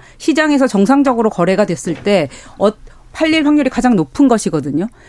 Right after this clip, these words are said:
이거는 시세를 정확하게 법률에서 이렇게 얘기하고 있는데,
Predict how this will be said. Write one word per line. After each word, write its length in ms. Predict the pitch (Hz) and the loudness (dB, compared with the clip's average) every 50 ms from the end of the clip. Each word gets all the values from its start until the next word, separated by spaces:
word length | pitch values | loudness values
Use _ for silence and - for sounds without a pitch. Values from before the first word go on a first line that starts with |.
| - - _ - | -20 -14 _ -2
이거는 500 | 240 240 262 262 262 254 254 254 247 233 | 0 2 4 4 4 4 4 4 2 2
시세를 560 | - - - 349 - 381 370 302 302 294 285 | 0 -2 -4 -2 -2 -2 0 0 0 -2 -2
정확하게 400 | - 311 - - - - 311 277 | 0 2 2 2 2 0 -2 0
법률에서 480 | 214 214 185 208 220 214 220 - 202 | 0 2 2 2 2 2 2 0 0
이렇게 360 | 185 175 160 208 - - 208 175 | -2 0 -2 -4 -4 -2 -2 -2
얘기하고 380 | 151 139 185 190 208 196 220 175 | -2 -2 -2 -2 -2 0 0 0
있는데, 580 | 139 139 156 165 151 139 135 147 156 151 127 | 0 0 0 0 0 -2 -2 -2 -4 -6 -6